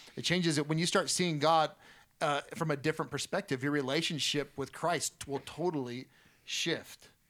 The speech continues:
Well, to-, Darius Daniel says this, and I, and I loved it. He said, "If you see Jesus as a carpenter, he can fix your house. If you see him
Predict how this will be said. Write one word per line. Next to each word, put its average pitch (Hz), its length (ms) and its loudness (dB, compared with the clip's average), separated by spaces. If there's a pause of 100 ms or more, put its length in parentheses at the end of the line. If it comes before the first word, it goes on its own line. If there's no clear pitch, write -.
(180)
Well, - 80 -12
to-, 170 200 -4
Darius 196 420 4
Daniel 160 340 2
says 127 300 0
this, 113 240 -4
and 135 80 2
I, 151 60 2
and 151 140 2
I 143 60 4
loved 139 240 2
it. 117 60 -6
He 117 100 -2
said, 143 300 0 (320)
"If 151 200 0
you 180 220 2
see 202 360 2
Jesus 135 720 -2 (260)
as 139 180 0
a 135 60 -4
carpenter, 135 720 -2 (360)
he - 240 -2
can 147 160 0
fix - 640 2 (640)
your 131 140 0
house. 120 500 -2 (540)
If 151 160 -4
you 175 120 2
see 165 300 2
him 143 300 0